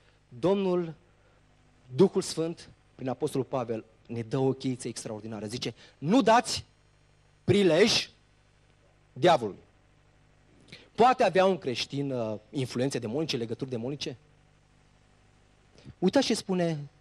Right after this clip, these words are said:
Scriptura. "Nu da prilej diavolului." Și unii se gândesc la cuvântul prilej, așa e,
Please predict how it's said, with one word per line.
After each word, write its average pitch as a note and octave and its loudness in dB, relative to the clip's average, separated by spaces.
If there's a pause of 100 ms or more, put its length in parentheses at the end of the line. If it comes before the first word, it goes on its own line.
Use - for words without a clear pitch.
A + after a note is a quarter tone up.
(160)
Scriptura. C#3 -2 (320)
"Nu C4 8
da A#3+ 4 (340)
prilej G3+ 6
diavolului." A2+ 2 (420)
Și - 4
unii E4 10
se D4+ 4
gândesc B3 2
la B3 0
cuvântul B3 0
prilej, A3+ 4
așa A3 0
e, G3+ 2